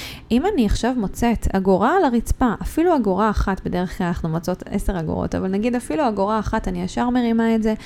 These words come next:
ואני אומרת, "תודה, אני רואה בזה מתנה מהיקום, ואני מודה על כל כסף שנכנס, גם אם עכשיו זה לא סכומים גדולים." אני מעולם לא אזלזל בכסף,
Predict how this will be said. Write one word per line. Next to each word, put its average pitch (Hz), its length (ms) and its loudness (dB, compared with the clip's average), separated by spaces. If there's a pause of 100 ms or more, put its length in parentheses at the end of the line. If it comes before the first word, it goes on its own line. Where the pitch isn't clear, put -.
(220)
ואני 190 140 -2
אומרת, 214 300 -2
"תודה, 202 300 -2
אני 175 120 -2
רואה 170 280 0
בזה 214 220 0
מתנה 190 420 0
מהיקום, 208 540 0 (440)
ואני 185 200 -2
מודה 185 400 0 (120)
על 185 180 -2
כל 233 240 0
כסף 214 300 -6
שנכנס, 214 580 -4
גם 202 140 2
אם 220 100 2
עכשיו 202 280 0
זה 190 120 0
לא 190 100 2
סכומים 196 400 0
גדולים." 185 400 2
אני 180 180 0
מעולם 190 500 2
לא 254 100 4
אזלזל 208 400 0
בכסף, 247 600 -4